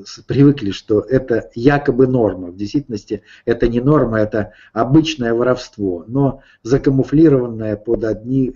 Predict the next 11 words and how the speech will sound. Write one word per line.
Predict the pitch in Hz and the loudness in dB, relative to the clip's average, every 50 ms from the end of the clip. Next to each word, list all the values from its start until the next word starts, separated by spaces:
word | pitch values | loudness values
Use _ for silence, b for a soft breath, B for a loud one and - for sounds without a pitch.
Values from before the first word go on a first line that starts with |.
| - - - | -12 -16 -12
один | - 120 113 117 127 120 113 | -10 -10 -6 -6 -4 -4 -4
из | 104 92 104 | -6 -6 -6
видов, | 113 110 101 107 - - b b b b b b b _ _ | -6 -4 -4 -6 -6 -8 b b b b b b b _ _
э, | - 95 90 85 85 | -20 -20 -20 -20 -14
бизнеса, | 92 107 123 110 98 92 85 - - _ | -6 -2 -2 -2 -2 -4 -14 -18 -18 _
так | - 92 - - | -16 -18 -16 -12
называемый | 95 95 107 117 117 107 98 92 | -6 -4 -2 -2 -2 -4 -4 -4
банковский | 92 - 107 95 - - - - - - 101 92 | -4 -4 -4 -4 -8 -14 -20 -20 -14 -12 -12 -12
бизнес. | - - - - - _ _ - - | -8 -10 -10 -10 -10 _ _ -20 -20
Хотя, | - - 98 - - 127 120 110 104 B B B B B B B B B | -14 -14 -14 -6 -4 -4 -4 -4 -6 B B B B B B B B B
если | - 113 110 104 - - 104 107 104 101 90 - | 0 2 2 2 2 0 2 4 4 4 2 -2